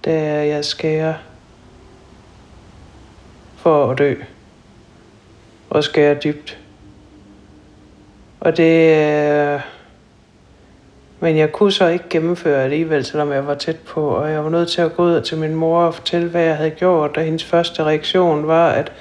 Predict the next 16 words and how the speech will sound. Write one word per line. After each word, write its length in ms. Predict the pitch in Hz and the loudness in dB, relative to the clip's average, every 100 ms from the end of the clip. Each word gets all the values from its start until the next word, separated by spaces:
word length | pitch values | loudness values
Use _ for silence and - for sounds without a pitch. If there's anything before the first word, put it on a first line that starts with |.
| - - - - - - - | -20 -20 -20 -20 -20 -14 0
"Nu 100 | 160 | 2
har 120 | 160 | 4
du 80 | 156 | 2
vel 300 | 156 156 156 | 4 4 2
for 140 | 156 | -2
søren 520 | 156 - 156 156 160 | -4 0 2 2 2
ikke 160 | 160 160 | 2 0
skåret 380 | - 156 147 147 | -2 2 2 0
på 220 | - 143 | -4 -6
tværs, 380 | 131 - 151 156 | -4 2 2 2
så 200 | - 151 | -4 -4
du 80 | 143 | 0
har 80 | |
ødelagt 420 | 143 151 151 147 143 | 2 4 2 0 -2
nogle 180 | 143 | -2
sener." 600 | 139 - 143 143 143 - | -2 -4 -2 -2 -4 -8